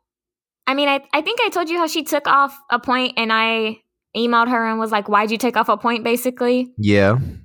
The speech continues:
Speaker 1: And she came back with some B S about how the common noun was capitalized. And I'm just like, "Sis, you didn't read the book because all throughout the book, the common noun <laughs> was
Speaker 2: Was
Speaker 1: capitalized."
Speaker 2: capitalized, sis.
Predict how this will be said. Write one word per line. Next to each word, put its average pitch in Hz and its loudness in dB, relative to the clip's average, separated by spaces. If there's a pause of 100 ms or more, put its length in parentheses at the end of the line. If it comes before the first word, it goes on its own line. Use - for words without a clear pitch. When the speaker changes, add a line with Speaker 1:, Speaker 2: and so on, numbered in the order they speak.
(180)
Speaker 1:
And 247 -2
she 262 -8
came 247 0
back 233 0
with 247 -2
some 233 -2
B 226 -2
S 220 0
about 208 0
how 202 2 (140)
the 226 -2
common 220 0
noun 202 2
was 196 -2
capitalized. 233 0 (280)
And 262 -4
I'm 269 -4
just 262 -4
like, 247 0
"Sis, 262 -2
you 262 0
didn't 262 2
read 262 0
the 240 0
book 269 0
because 226 -4
all 220 2
throughout 226 0
the 226 -8
book, 339 0 (380)
the 247 -2
common 247 0
noun 247 2
<laughs> - -8
was 262 -4
Speaker 2:
Was - -14
Speaker 1:
capitalized." 294 4
Speaker 2:
capitalized, 117 -2
sis. 170 -2